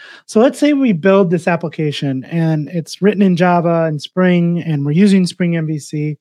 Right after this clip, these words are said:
and we're performing some things that are known as blocking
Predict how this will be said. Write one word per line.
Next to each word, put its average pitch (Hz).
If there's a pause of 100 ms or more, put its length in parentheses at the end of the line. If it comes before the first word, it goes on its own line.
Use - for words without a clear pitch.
(840)
and 196
we're 233
performing 302
some 220
things 196
that 180
are 175
known 175
as 160
blocking 175